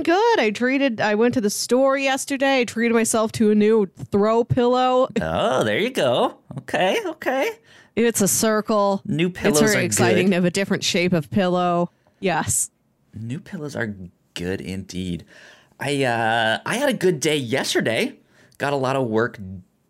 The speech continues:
Speaker 2: done. We typically record Crossplay in the afternoons,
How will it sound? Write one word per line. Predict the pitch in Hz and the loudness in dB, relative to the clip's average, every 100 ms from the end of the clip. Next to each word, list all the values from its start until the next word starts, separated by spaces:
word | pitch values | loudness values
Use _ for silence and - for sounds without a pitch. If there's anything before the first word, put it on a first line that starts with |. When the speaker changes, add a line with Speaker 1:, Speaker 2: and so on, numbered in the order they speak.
| _ _ | _ _
Speaker 2:
done. | 127 113 113 139 | -4 -2 -2 -2
We | 117 | -2
typically | 107 135 147 143 | -2 -4 -4 -2
record | 123 117 - 120 110 | -2 -2 -2 -2 -2
Crossplay | - 135 117 123 - - 120 117 117 113 110 - | -4 -2 -2 -4 -8 -2 0 2 2 0 -2 -2
in | 120 117 117 104 | -2 0 -2 -2
the | 104 113 | -4 -4
afternoons, | 113 117 - 107 98 165 240 95 95 120 170 | -4 -6 -6 -4 -2 -2 0 -2 -2 -4 -4